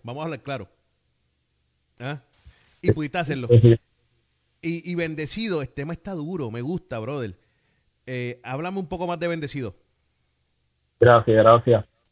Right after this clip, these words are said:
Speaker 2: Hermano, Bendecido es como, te puedo decir que es una carta de presentación. El concepto de la música que yo voy a estar haciendo de ahora para adelante, eh, como he dicho en otra, otras entrevistas recientemente,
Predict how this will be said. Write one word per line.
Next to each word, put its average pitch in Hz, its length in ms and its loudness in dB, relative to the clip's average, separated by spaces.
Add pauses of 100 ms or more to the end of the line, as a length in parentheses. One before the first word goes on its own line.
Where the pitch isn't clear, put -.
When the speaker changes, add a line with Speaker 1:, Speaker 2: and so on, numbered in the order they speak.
(200)
Speaker 2:
Hermano, 156 340 8
Bendecido 147 640 6
es 170 180 4
como, 139 560 6
te 123 80 4
puedo 135 300 6
decir 160 340 0
que 139 640 8
es 127 100 0
una 131 280 6
carta 143 280 6
de 143 60 8
presentación. 127 960 6
El 113 140 0
concepto 120 520 4
de 147 60 10
la 151 80 10
música 143 400 4
que 143 140 6
yo 139 80 6
voy 139 100 8
a 139 40 6
estar 143 200 4
haciendo 143 380 4
de 139 80 10
ahora 135 140 8
para 139 180 10
adelante, 131 420 2 (640)
eh, 120 480 8 (960)
como 123 260 6
he 123 60 6
dicho 127 160 2
en 143 80 6
otra, 143 480 8
otras 135 320 2
entrevistas 139 480 6
recientemente, 139 880 4